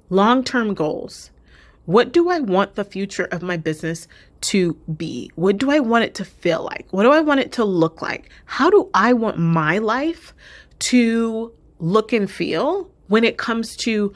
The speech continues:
running this business, right? All of these different things are what you need to be thinking about when you are creating these systems. And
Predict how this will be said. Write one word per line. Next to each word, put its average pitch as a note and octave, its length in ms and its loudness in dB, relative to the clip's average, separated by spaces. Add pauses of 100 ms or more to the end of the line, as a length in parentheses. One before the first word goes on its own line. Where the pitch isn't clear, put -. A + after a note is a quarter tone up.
(220)
running A#3 760 4
this F3 320 -2
business, - 720 -10
right? F#3 420 -4 (380)
All G#3+ 180 4
of D4 100 -2
these D#4 200 6
different A#3 360 0
things G3 400 -2 (100)
are F3+ 460 0
what F3 300 -2
you G3 140 -2
need A3 180 -4
to - 60 -14
be F#3+ 100 -2
thinking G3 380 -4
about D3+ 320 -2
when G#3+ 260 4
you A#3+ 240 2
are F3+ 160 0
creating D#3+ 640 -2
these E3 200 -4
systems. - 600 -6 (760)
And F#3+ 580 2